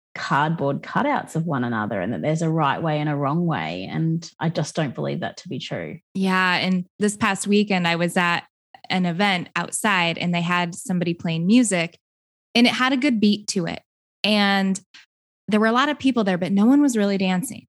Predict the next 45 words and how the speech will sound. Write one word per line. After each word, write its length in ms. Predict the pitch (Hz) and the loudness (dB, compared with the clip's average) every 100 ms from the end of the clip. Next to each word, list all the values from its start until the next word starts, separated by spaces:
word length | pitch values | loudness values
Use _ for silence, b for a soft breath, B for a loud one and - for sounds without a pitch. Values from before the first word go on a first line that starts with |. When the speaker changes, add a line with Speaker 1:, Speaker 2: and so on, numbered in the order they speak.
| - | -6
Speaker 2:
And 80 | 196 | -2
I 80 | 202 | 0
could 180 | 247 208 | 0 -2
tell 300 | - 240 262 | -2 0 2
that 100 | 262 | 2
I 120 | 226 | 2
wanted 340 | 190 185 185 - | 2 0 0 -4
to 120 | 170 | -6
dance. 540 | 165 160 - - - _ - | -6 -8 -12 -16 -16 _ -2
Speaker 1:
Mm. 380 | 185 180 175 165 _ - | 0 2 0 -4 _ -2
Speaker 2:
But 380 | 233 226 208 - _ _ _ _ | 0 2 0 -4 _ _ _ _
I 220 | - 226 226 | -2 0 2
was 480 | 220 208 202 - - 170 | 0 -2 -6 -14 -14 -4
honestly 460 | 202 233 - 277 | 2 2 2 4
nervous 460 | 247 196 202 233 233 | 4 4 2 0 2
about 480 | 208 190 185 185 - | 2 2 2 -2 -6
looking 680 | 180 180 - 196 196 196 | -4 -4 0 0 2 0
kind 220 | 190 196 190 | -2 -2 -2
of 80 | |
foolish 500 | - 233 247 214 208 | 0 2 2 2 2
out 220 | 196 190 190 | 0 0 0
there 160 | 185 | -2
to 80 | 190 | 2
dance. 320 | 233 269 175 | 2 2 2
And 180 | - 220 | 0 0
so 140 | 240 220 | 2 2
I 120 | 226 | 2
noticed 480 | 233 233 294 330 277 | 4 4 2 0 2
myself, 460 | 247 240 226 214 208 | 2 2 0 0 -2
like, 200 | 185 - - - | -4 -4 -6 -2
half 280 | 202 202 190 - | 2 0 -2 -6
move, 360 | 196 165 143 - _ _ _ - | -4 -2 -6 -10 _ _ _ -8
sort 360 | - - 359 381 | -6 0 2 4
of 120 | 302 | 4
dance 320 | 226 214 214 | 4 4 2
and 180 | - 214 | 2 2
sort 240 | 214 233 233 | 4 2 2
of 100 | 196 | 2
not 440 | 185 208 - - | 2 2 0 -4
dance 360 | 185 180 180 - | -2 0 -2 -4
in 60 | |
this 200 | 180 - - | -6 -6 -2
awkward 400 | 190 196 208 190 - | -2 0 -2 -2 -2
in 160 | 180 | -2
between. 760 | 175 - - 277 247 175 165 | -4 -8 -2 2 2 2 -4